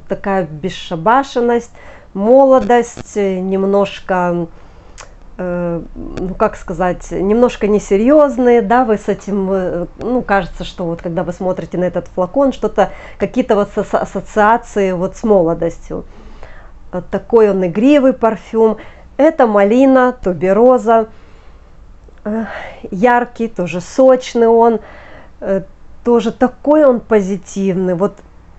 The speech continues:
малина разбавила всю эту сладость, и как я его полюбила. Обожаю этот парфюм. Девочки, тоже не лето.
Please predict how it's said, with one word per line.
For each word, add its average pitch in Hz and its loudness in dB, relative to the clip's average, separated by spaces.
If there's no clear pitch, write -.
малина 226 4
разбавила 208 2
всю 214 -6
эту 202 -2
сладость, 233 2
и - -8
как 214 -6
я 185 0
его 185 0
полюбила. 196 0
Обожаю 190 2
этот 175 -4
парфюм. 240 2
Девочки, 190 -2
тоже 175 0
не 233 4
лето. 165 -2